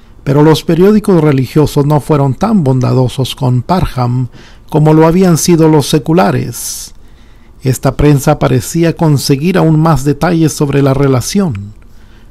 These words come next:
Dos periódicos que se tomaron libertades con la historia fueron el Burning Bush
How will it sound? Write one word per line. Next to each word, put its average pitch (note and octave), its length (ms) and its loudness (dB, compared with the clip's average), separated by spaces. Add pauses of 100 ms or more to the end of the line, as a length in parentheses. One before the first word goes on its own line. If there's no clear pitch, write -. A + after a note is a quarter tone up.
(160)
Dos C#3 240 -2
periódicos D3 960 -4 (380)
que C3 100 -4
se C3 160 -4
tomaron F3 600 0
libertades D#3 920 0
con D#3 160 -2
la C3+ 100 0
historia E3 680 -2 (360)
fueron D#3 600 0
el B2+ 540 0 (240)
Burning F#3 580 0
Bush E3 560 -2